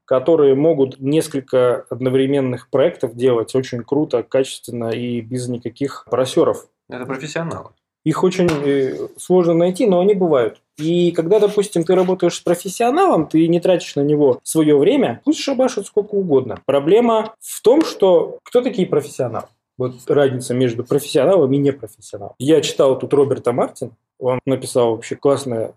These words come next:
Speaker 1: разделение между профиками и непрофиками. Профессионал несёт полную ответственность за всё то, что он делает.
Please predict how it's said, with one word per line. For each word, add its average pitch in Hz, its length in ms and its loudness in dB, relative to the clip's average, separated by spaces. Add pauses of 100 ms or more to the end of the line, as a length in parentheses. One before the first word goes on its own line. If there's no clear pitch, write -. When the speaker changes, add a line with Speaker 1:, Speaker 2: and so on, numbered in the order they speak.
Speaker 1:
разделение 123 560 0
между 107 500 -6
профиками 135 540 -4
и 113 80 -8
непрофиками. - 540 -10 (120)
Профессионал 147 920 -2
несёт 151 460 -2 (200)
полную 143 460 2
ответственность 135 640 -4
за 123 480 0 (220)
всё - 220 0
то, 185 120 0
что 135 200 -6
он 139 100 -4
делает. 104 240 -8